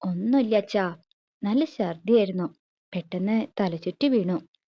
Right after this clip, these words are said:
ഇവരെല്ലാം കൂടി എന്നെ ഇങ്ങോട്ട് എത്തിച്ചു." അവൾ പറയുമ്പോഴും അവളുടെ ശരീരത്തിലെ തളർച്ച വാക്കുകളിലും ഉണ്ടായിരുന്നു. "പേടിക്കാനൊന്നുമില്ല, നല്ല ക്ഷീണമുള്ളത് കൊണ്ട് ഇന്നൊരു ദിവസം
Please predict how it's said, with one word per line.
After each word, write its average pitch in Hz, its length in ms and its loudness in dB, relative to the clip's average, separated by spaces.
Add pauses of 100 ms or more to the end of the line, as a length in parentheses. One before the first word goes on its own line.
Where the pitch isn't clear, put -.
(260)
ഇവരെല്ലാം 185 520 0
കൂടി 240 440 2
എന്നെ 339 220 4
ഇങ്ങോട്ട് 175 360 2
എത്തിച്ചു." 180 440 -2 (1160)
അവൾ 381 320 8
പറയുമ്പോഴും 196 680 4 (120)
അവളുടെ 175 300 -2
ശരീരത്തിലെ 190 640 0
തളർച്ച 208 420 0
വാക്കുകളിലും 185 960 2
ഉണ്ടായിരുന്നു. 175 400 0 (1120)
"പേടിക്കാനൊന്നുമില്ല, 202 1000 0 (360)
നല്ല 240 200 2
ക്ഷീണമുള്ളത് 196 640 -2
കൊണ്ട് 208 440 0 (100)
ഇന്നൊരു 165 340 -2
ദിവസം 220 380 0